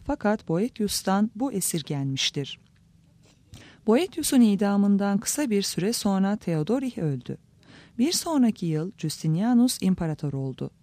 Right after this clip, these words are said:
Beş yüz altmış beş yılına değin saltanat sürdü. Bu uzun zaman içinde pek çok zarar verdi ve kimi işler yaptı.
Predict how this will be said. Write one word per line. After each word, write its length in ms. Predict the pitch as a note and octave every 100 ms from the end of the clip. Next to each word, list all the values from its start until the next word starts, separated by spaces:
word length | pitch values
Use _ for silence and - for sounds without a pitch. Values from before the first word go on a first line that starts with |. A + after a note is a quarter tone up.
| _ _ _ -
Beş 240 | D#4+ -
yüz 160 | B3+ G3
altmış 400 | F#3 F3+ E3 F3+
beş 220 | G#3+ -
yılına 340 | G3+ F#3+ F3+
değin 240 | F3 F3 G#3
saltanat 640 | - F#3 E3 D#3 D3 -
sürdü. 460 | - C#3 B2 C#3+ C#3 _ _ - -
Bu 220 | G3+ B3+
uzun 280 | F3 D#3 A3
zaman 300 | C4+ A3+ G3+
içinde 500 | G3 - F#3 F#3 F3+
pek 340 | G3+ C4+ C#4+ -
çok 240 | F3+ -
zarar 420 | D#3 D3 D3 C#3+
verdi 500 | C#3 C#3 C#3 E3+ F#3
ve 120 | E3+
kimi 340 | E3 - D4 B3
işler 420 | G#3+ - F3 D3
yaptı. 460 | C3 C3+ - C#3